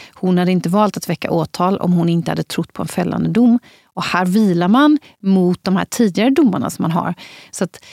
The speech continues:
vad jag kan se så tyder ju allting på att han hade blivit fälld med den här bevisningen, som är exakt samma bevisning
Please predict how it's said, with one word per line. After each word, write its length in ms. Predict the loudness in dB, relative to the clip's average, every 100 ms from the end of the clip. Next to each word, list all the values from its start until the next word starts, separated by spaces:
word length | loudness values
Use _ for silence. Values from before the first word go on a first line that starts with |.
| -20 -14
vad 220 | -2 0
jag 260 | 4 2 2
kan 160 | -2
se 300 | -2 -4 -6
så 160 | -6 -8
tyder 340 | -6 -4 -2
ju 20 | -2
allting 280 | -2 -4
på 80 | -8
att 100 | -8
han 100 | -8
hade 240 | -6 -4 -2
blivit 320 | -2 -4 -8
fälld 300 | -8 -6 -4
med 280 | 0 2 2
den 100 | 2
här 120 | -2
bevisningen, 500 | -6 -10 -10 -12 -10
som 180 | -6 -6
är 60 |
exakt 580 | -6 -12 -4 -4 -4 -10
samma 280 | -4 -4 -2
bevisning 680 | -4 -6 -6 -8 -6 -6